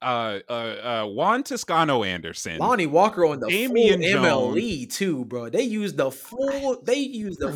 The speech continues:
Speaker 1: Lonnie
Speaker 2: full
Speaker 1: Walker?
Speaker 2: Hey, man.
Speaker 1: Lonnie? But, like, okay, what, so outside of the top three, ain't, ain't nothing really gonna happen. Like, we got, we got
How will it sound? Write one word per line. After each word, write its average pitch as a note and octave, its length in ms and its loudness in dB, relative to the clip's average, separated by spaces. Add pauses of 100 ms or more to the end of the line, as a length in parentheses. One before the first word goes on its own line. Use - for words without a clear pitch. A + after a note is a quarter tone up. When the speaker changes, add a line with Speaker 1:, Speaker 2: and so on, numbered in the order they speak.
(100)
Speaker 1:
Lonnie C4 420 4
Speaker 2:
full G3+ 80 4
Speaker 1:
Walker? E4 480 2 (1200)
Speaker 2:
Hey, A2+ 240 -6
man. F#2+ 260 -10
Speaker 1:
Lonnie? C#4+ 420 8 (1200)
But, G#3 180 0
like, G3+ 220 2
okay, B2+ 320 -2
what, E3+ 240 -10 (880)
so F#3+ 200 0
outside A#3 320 4
of F3 80 -4
the D#3 80 -4
top D3+ 320 -6
three, C#3 400 -4 (1500)
ain't, F#3 320 -2
ain't G3 200 -4
nothing F#3+ 200 4
really E3 220 6
gonna B2+ 240 6
happen. D#2+ 380 -2 (440)
Like, C3+ 160 6
we F3+ 140 2
got, E3 400 6
we D3 160 -2
got D#3+ 320 6